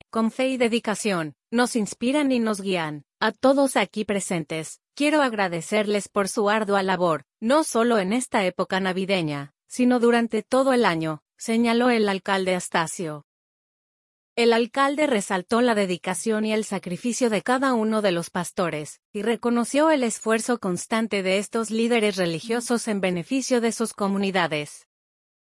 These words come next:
En el evento se realizó en la Parada de la Cultura donde fueron reconocidos pastores con una notable trayectoria en el evangelio y la música cristiana.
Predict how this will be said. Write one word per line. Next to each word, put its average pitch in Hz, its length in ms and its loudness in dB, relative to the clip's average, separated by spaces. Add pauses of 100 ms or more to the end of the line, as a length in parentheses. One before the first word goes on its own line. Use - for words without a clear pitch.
(500)
En 254 140 0
el 247 120 0
evento 262 400 0
se 269 140 -2
realizó 175 520 0
en 277 100 2
la 247 80 2
Parada 208 460 0
de 196 100 0
la 175 140 -2
Cultura 240 520 0
donde 190 360 0
fueron 285 380 2
reconocidos 220 720 -2
pastores 226 540 -2
con 226 220 0
una 277 200 2
notable 226 520 2
trayectoria 180 840 -2
en 170 100 -4
el 185 160 -4
evangelio 208 680 0
y 202 80 2
la 180 140 0
música 233 500 -2
cristiana. 175 840 -2